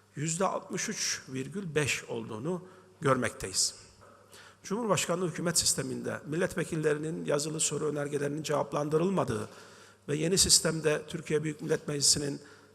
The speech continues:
denetim fonksiyonunun gerilediğine yönelik eleştirilerin herhangi bir dayanağının bulunmadığını ifade etmek isterim.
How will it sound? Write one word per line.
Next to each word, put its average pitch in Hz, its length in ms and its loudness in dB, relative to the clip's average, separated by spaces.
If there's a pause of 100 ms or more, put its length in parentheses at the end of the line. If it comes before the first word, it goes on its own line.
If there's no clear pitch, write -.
(160)
denetim 156 440 -2
fonksiyonunun 139 960 0
gerilediğine 147 760 4 (160)
yönelik 123 400 -4
eleştirilerin 110 600 -2 (480)
herhangi 156 760 0
bir 143 280 -6
dayanağının 127 560 0
bulunmadığını 151 640 -4 (180)
ifade 131 300 -2
etmek 123 240 -8
isterim. - 300 -4